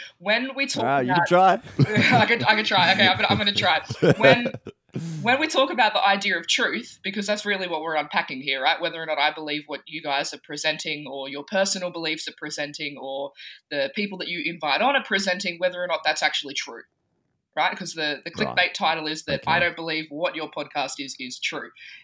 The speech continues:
Speaker 1: And I think that comes down to my personal belief of what truth actually is.
Speaker 2: Uh-huh.
Speaker 3: Right.
Speaker 1: Like,
Speaker 2: Yeah.
Speaker 1: and how we, how we unpack truth. Because most people believe that what they believe is true,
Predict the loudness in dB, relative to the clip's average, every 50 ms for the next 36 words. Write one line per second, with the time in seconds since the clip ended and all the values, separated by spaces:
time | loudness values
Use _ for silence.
0 | _ -4 -2 -2 -2 -2 -2 -4 -6 -6 -4 -2 -2 -2 -2 -2 -6 -6 -6 -6
1 | -4 -2 0 0 -2 -2 -6 -8 -6 -6 -8 -6 -4 -4 -4 -4 -4 -6 -6 -6
2 | -6 -8 -10 -12 -12 -8 -8 -8 -8 -8 -10 -14 -8 -6 -6 -6 -4 -6 -6 -6
3 | -2 -2 -2 -2 0 -4 -6 -6 -6 -4 -4 -4 -4 -6 -8 -10 -10 -12 _ _
4 | _ _ _ _ _ _ _ _ _ _ _ -12 -8 -6 -6 -6 -6 -8 -10 -8
5 | -8 -6 -2 -2 -2 -2 -2 -2 0 2 2 2 2 0 -2 0 -2 -2 -2 -2
6 | -4 -4 -6 -4 -2 -2 -2 0 0 0 0 0 -2 -4 -6 -4 -4 -2 -2 0
7 | -2 -2 -2 -4 -4 -4 -4 -6 -8 -10 -10 -8 -6 -6 -6 -6 -8 -8 -10 -10
8 | -16 -20 -20 -20 _ _ _ -4 -4 -2 -2 -4 -6 -6 -8 -16 _ _ -20 -6
9 | 0 2 4 4 4 4 2 0 -2 -2 -2 -2 -2 -4 -4 -6 -10 -12 -6 -6
10 | -4 -2 -2 -2 -2 -4 -4 -4 -4 -6 -6